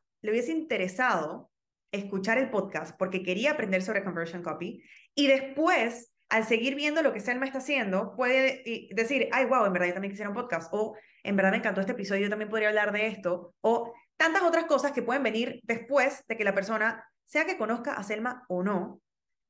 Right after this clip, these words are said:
ya lo va a encontrar en su página, curioseando, estoqueando, lo que sea. Pero el objetivo de Selma no quedó claro.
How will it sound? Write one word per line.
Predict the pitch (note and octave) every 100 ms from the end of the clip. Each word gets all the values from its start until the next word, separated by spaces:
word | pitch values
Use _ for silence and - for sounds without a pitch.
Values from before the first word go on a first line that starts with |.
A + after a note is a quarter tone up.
| _ _ _ -
ya | F#3+ C4+
lo | D4 C#4+
va | C#4+ C#4
a | D4
encontrar | D4 C#4+ F#3 E3+ G#3 G3 F#3+ -
en | F3+
su | C4+ -
página, | A3 G#3 G#3 G#3 G#3
curioseando, | C4+ A#3 A#3 A3+ G#3 G3 G#3 -
estoqueando, | C4+ A#3+ A#3 G#3+ G3+ G#3
lo | G3+
que | F#3
sea. | - D#3 C#3+ - _ _ _ -
Pero | A#3+ A#3
el | A#3+ B3
objetivo | B3 A#3+ B3 E4 E4
de | A3
Selma | C4+ A3 F3+ -
no | G#3+ B3 B3
quedó | A#3+ A#3
claro. | A#3+ D#3+ -